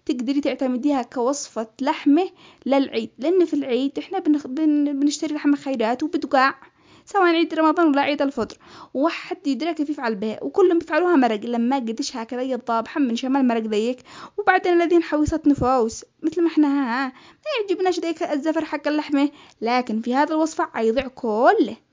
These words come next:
طبعًا قدو آخر أيامنا، ولازم تفعلن حلا خفيف وبسيط، لأن قد العيد جاي والكعك جاي وأنواع وأشكال.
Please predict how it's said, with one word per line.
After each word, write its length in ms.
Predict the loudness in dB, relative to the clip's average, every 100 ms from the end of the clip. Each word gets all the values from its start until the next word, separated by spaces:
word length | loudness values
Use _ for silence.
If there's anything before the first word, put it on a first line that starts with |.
| -20 -20 -20 -6
طبعًا 300 | -4 0 4
قدو 160 | 4 4
آخر 280 | 2 2 -2
أيامنا، 540 | -2 -2 -4 -4 -6
ولازم 400 | -6 -2 -2 -2
تفعلن 360 | -6 -6 -4 -4
حلا 280 | -4 -4 -4
خفيف 520 | -4 -6 -2 -2 0
وبسيط، 460 | 2 2 0 -6 -2
لأن 200 | 2 2
قد 100 | 2
العيد 260 | -2 -4
جاي 400 | -2 -2 -2 -6 -2
والكعك 480 | 0 2 0 -2 0
جاي 420 | 0 0 -2 -4
وأنواع 720 | -6 -6 -6 -4 -4 -4 -4
وأشكال. 800 | -6 -8 -10 -12 -6 -2 -2